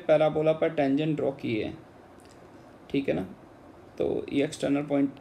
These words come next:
दे रखा है और इससे मैंने parabola पर ट-, दो tangent draw की हुई है और इन tangent का inclination दे रखा है theta one plus theta two। तो अपन ऐसे question में कैसे start लेंगे? parabola की general tangent,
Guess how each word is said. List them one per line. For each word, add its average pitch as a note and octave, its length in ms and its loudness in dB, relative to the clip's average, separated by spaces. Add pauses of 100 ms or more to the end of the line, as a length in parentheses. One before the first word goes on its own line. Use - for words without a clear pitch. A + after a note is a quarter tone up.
(120)
दे C#3+ 200 0
रखा D3 280 -4
है F3 140 -2 (580)
और C#3+ 260 0
इससे D3 320 -4
मैंने C#3+ 240 0
parabola C3+ 560 0
पर C#3 240 -2
ट-, - 460 -8
दो D#3+ 240 0
tangent C3+ 420 0
draw C3+ 160 -2
की C#3 220 -2
हुई D3 240 0
है E3 120 -4 (2000)
और D3+ 140 4
इन E3 160 2
tangent F3+ 380 2
का F#3 80 2
inclination F3 720 0
दे C3 80 2
रखा B2+ 240 -2
है C#3 100 -4
theta C3 260 0
one C#3 160 0
plus C3 240 -4
theta B2 300 -4
two। - 240 -8 (540)
तो D3 60 0
अपन D3+ 180 4
ऐसे D#3 200 2
question E3+ 280 -2
में E3+ 100 -2
कैसे E3 260 0
start D#3+ 280 0
लेंगे? E3+ 220 -2
parabola D3+ 480 4
की D#3+ 120 0
general C3 320 0
tangent, A#2 560 -6